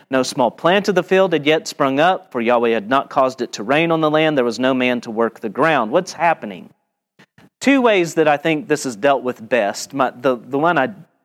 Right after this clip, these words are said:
I really still don't like that much is that some have speculated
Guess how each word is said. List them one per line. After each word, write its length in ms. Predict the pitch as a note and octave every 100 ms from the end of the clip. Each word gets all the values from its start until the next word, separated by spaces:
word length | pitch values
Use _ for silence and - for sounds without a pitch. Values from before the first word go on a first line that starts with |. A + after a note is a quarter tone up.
| _ A2 -
I 140 | A#2+
really 400 | A#2 A#2+ E3 C#3+
still 340 | A2+ - - C#3+
don't 220 | A#2+ G#2
like 240 | C#3+ C3+
that 180 | B2 G#2+
much 420 | D3 C#3+ - - - _ _ _ _ -
is 120 | D3+
that 160 | - -
some 320 | - A#3 D#4
have 100 | B3
speculated 840 | - E3+ C3+ C3 A2 G2+ D3 F3